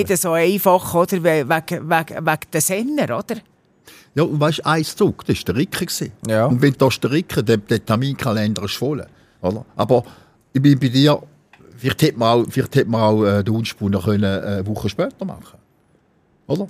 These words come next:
Speaker 1: Ja.
Speaker 2: Ich meine, das wäre ja möglich gewesen. Darum, ich finde es jetzt wirklich auch nicht grad ganz gut, nicht, nicht optimal, dass man jetzt, äh,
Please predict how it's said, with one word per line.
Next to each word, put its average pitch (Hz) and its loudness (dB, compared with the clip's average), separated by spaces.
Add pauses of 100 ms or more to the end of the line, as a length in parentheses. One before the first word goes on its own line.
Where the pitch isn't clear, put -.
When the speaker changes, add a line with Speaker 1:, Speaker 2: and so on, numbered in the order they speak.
Speaker 1:
Ja. 123 -4
Speaker 2:
Ich 135 2
meine, 135 4
das 123 0
wäre 135 2
ja 131 2
möglich 143 -2
gewesen. 113 -2
Darum, 131 0 (240)
ich 185 2
finde 170 2
es - -8
jetzt - -2
wirklich 139 -2
auch 110 -2
nicht 127 -2
grad 120 -4
ganz 104 -4
gut, 95 -2
nicht, 98 -6
nicht 101 -4
optimal, 82 -4
dass 80 -8
man 78 -4
jetzt, 78 -8
äh, 76 -6